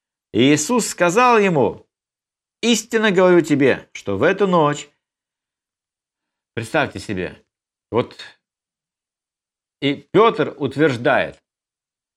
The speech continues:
«Я, Господи, хочу быть верным, я буду верным. Даже если все, вот эти все, они откажутся, соблазнятся, я никогда этого не сделаю».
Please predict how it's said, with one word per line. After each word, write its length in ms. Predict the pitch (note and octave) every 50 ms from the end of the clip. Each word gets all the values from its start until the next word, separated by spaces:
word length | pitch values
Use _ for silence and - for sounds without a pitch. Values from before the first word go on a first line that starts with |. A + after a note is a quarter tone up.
| _ _ _ _ _ _ _ _ _ _ _ _ _ _ _ - - -
«Я, 320 | A2 G#2 C3 C#3 C#3+ C3
Господи, 460 | G#2+ F#2+ B2 A#2 - - - G2 F2+
хочу 360 | F2 - F#2+ F#2 - - G#2
быть 180 | E2+ F#2 F2+ -
верным, 360 | F2+ F#2 F2+ F2+ D#2 C#2 - _ _ _ _ _ _ _ _ _ _ -
я 220 | F#2 A2 C3 A#2+
буду 320 | G2+ G#2+ C#3 C#3+ B2+ A#2+
верным. 380 | A2 A2 A2+ A2 F#2 F2 - - _ _ _ _ _ _ _ _ _ _ _ _ _ -
Даже 320 | F2+ C#3+ D#3+ D#3 D3 E3
если 300 | E3+ F3 - - E3+ E3+
все, 480 | D3 - - - - F3+ F3+ D3+ A2 F#2
вот 180 | F#2+ G2+ -
эти 160 | A2+ F#2 G#2+
все, 360 | G#2 - - - C#3+ A#2+ F#2+ E2+
они 180 | F2 G2 G#2+
откажутся, 680 | G#2+ G#2+ - - E3+ E3 E3 D#3 C3 G2+ - - -
соблазнятся, 800 | - - - A2 A2+ B2+ C3 B2 C#3 D#3+ E3 D#3 C3+ - - _ _ _ _ _ _ _ _ _ _ _ _ _ _ -
я 340 | G2 F2+ G#2 C3 C3 C3+ C3+
никогда 480 | B2+ A#2+ A#2 - A#2 G#2+ G2+ G#2+ G2+
этого 220 | F#2+ F#2 F#2+ F2 F#2
не 120 | F2+ E2+
сделаю». 380 | D#2 F2 F2 D#2+ D2 C#2 C#2